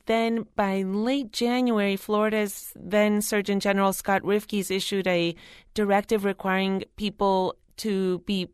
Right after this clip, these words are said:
permanent or seasonal residents of the state. And that was because of reports that foreign visitors were flying in just to get their shots. And,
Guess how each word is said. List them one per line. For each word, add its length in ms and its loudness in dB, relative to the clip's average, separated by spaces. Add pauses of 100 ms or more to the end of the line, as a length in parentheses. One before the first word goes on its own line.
permanent 600 2
or 160 2
seasonal 580 0
residents 460 -2
of 80 -6
the 100 -2
state. 480 -4 (460)
And 300 2 (100)
that 500 0
was 300 0
because 840 0 (460)
of 280 2
reports 760 -2
that 200 0
foreign 460 0
visitors 460 -2
were 120 -2
flying 500 -2
in 300 0
just 300 0
to 60 -6
get 240 -2
their 140 -2
shots. 580 -2 (600)
And, 680 0